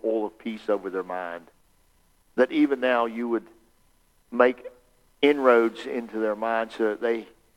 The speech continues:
can be people of peace and joy and love instead of hatred and murder. Lord, you know the many other things going on. We pray for our nation. We pray for our world.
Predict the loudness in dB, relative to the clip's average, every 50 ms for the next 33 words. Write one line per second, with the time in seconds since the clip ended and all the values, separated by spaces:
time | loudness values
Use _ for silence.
0 | _ -8 -6 -4 -4 -6 -6 -4 -2 -4 -2 -2 -4 -4 -4 -6 -10 -10 -6 -4
1 | -4 -4 -4 -6 -12 -12 -12 -8 -4 -2 -2 0 -2 -4 -2 -2 0 0 0 0
2 | -2 -6 -12 -8 -6 -4 -4 -4 -6 -8 -8 -8 -8 -8 -6 -6 -8 -6 -6 -8
3 | -10 -12 -14 _ _ _ _ _ _ _ _ _ _ _ _ _ _ _ _ _
4 | _ _ _ _ _ _ _ _ _ _ _ -4 -2 -2 -2 -6 -14 -20 _ _
5 | _ _ _ _ _ _ _ _ _ _ _ _ _ _ _ _ _ _ _ _
6 | _ _ 6 6 6 6 4 0 2 2 2 2 0 -2 -6 -6 -6 -4 -4 -4
7 | -4 -4 -6 -4 -4 -4 -4 -6 -8 -8 -6 -6 -4 -2 -2 -2 -2 -4 -6 -4
8 | -2 0 0 0 0 -2 -2 -2 -2 -2 -2 -4 -4 -4 -4 -6 -8 -8 -8 -8
9 | -6 -4 -2 -2 -2 -4 -6 -6 -4 -4 -4 -4 -4 -4 -4 -4 -6 -6 -8